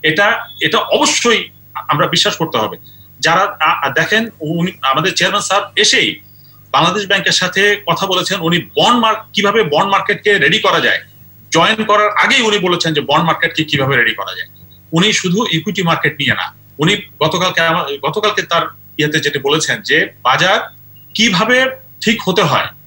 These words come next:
এ-, এটা তা-, তাকে just একটু সময় দিতে হবে। একটু, অবশ্যই বাজার যদি উনি digitalized ওয়েতে, আহ, স্যার অবশ্যই করবেন এটা, যে digitalized ওয়েতে যদি আমরা আসতে পারি, বাজার নিয়ে আমাদের আসলে উপর চিন্তার কোনো কিছু নাই।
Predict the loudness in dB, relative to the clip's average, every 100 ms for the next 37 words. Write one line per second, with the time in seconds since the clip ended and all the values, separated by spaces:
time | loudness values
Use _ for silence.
0 | -20 -10 -2 -2 -2 -4 -2 0 0 0
1 | -2 -2 -2 -2 -4 -4 -4 -2 0 0
2 | -2 -6 -12 -16 -20 -20 -20 -12 -8 -6
3 | -4 0 2 2 2 0 0 -10 -4 -2
4 | 0 0 -2 -2 0 0 0 0 2 2
5 | 0 -2 0 0 0 -2 -12 -18 -14 -10
6 | -4 -2 -2 -2 -2 0 0 0 0 2
7 | 2 0 -2 -6 -16 -20 -14 -6 -4 -2
8 | 0 2 2 2 2 2 0 0 0 2
9 | 2 0 0 -2 0 2 0 -2 -8 -20
10 | -14 -2 0 2 2 2 2 0 0 -2
11 | 0 0 0 0 0 -2 -2 -4 -4